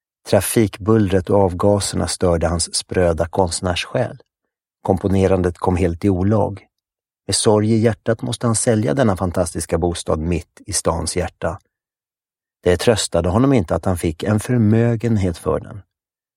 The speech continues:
Han hade ju bott i denna våning redan som barn, medan hans föräldrar var på väg ut ur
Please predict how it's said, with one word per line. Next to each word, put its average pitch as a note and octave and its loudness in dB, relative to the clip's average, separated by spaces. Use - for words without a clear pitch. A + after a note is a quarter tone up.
Han G#2+ 4
hade A2 4
ju A#2 6
bott A2+ 0
i A2+ 4
denna F#2+ 4
våning E2+ 2
redan E2+ 4
som F#2+ 0
barn, E2 2
medan F2 0
hans D#2+ 0
föräldrar E2+ 0
var E2 2
på E2+ -2
väg D#2+ -4
ut G2+ -4
ur B2 0